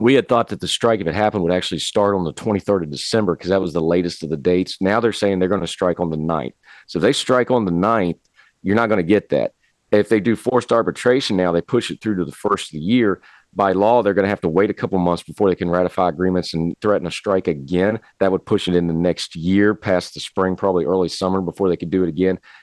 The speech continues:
Now you got Congress, and again, the Biden administration wants Congress to step in here and clean up their mess. It is their delegated duty to do this, by the way. They can force arbitration. It's not outside of the law or anything, but it is an abdication of responsibility because they made this mess just to get it past the election.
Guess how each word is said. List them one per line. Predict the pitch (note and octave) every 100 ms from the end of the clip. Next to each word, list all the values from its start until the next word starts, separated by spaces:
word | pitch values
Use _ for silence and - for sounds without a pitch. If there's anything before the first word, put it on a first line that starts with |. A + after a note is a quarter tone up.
| _
Now | F2+ G#2
you | A2+ G#2
got | G2+ F2
Congress, | - C3 C3+ G#2 G2 -
and | A#2+ B2 G#2+ A2+
again, | G2 A#2+ C#3+ F2 D2
the | F2
Biden | F#2 A#2+
administration | C3 B2 A#2 G#2+ - F#2+
wants | G2
Congress | - G2 G#2+ -
to | -
step | - G2 A#2
in | B2+
here | G2+
and | F2
clean | - A2
up | G2
their | F#2 E2
mess. | F#2+ A2 F2+ - - _
It | D#3 A#2+
is | D#3 C#3
their | D3
delegated | A2 A#2 C3+ A#2+ A2+ F#2
duty | A2+ F2
to | D#2
do | B2
this, | F#2+ -
by | F2
the | E2+
way. | E2+ F2
They | F#2+
can | - A2+ G#2+
force | G#2+ G2+ G2+
arbitration. | F#2+ D2+ - A#2+ G#2 E2+ E2
It's | -
not | G#2+ G2
outside | - F#2+ F#2+
of | D2+
the |
law | C#2+ F2 A#2
or | D#2+
anything, | D2 C#2 D#2 D2+ - - - -
but | G#2+
it | G#2+
is | A2
an | G#2+ F#2 F2
abdication | G2+ F2 G2 G#2+ -
of |
responsibility | D#2 - G2 - E2 A2+ G2+
because | E2+ F#2+ C#2+
they | F2+ C3
made | C#3 B2+
this | C#3 B2
mess | A2+ G#2+
just | - G2+
to | F2+
get | G#2
it | -
past | G#2 G2+
the | F2+
election. | E2 A#2 A#2+ - D#2+